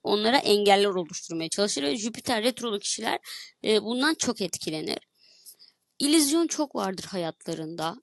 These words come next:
Dediğim gibi gerçeği bilirler fakat dış dünyada bunun gerçek olmadığına dair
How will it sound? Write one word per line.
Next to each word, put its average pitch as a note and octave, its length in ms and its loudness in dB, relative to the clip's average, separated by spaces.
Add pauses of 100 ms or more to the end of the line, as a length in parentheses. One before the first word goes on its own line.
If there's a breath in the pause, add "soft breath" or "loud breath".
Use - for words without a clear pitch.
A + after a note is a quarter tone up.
(380)
Dediğim A#3 360 0
gibi F#3 200 -4
gerçeği G3+ 500 -2
bilirler C4+ 440 0
fakat A#3+ 440 -4
dış - 240 0
dünyada A#3+ 540 -2 (420 loud breath)
bunun A3+ 280 2
gerçek B3 340 -2
olmadığına B3+ 460 0
dair A#3 180 0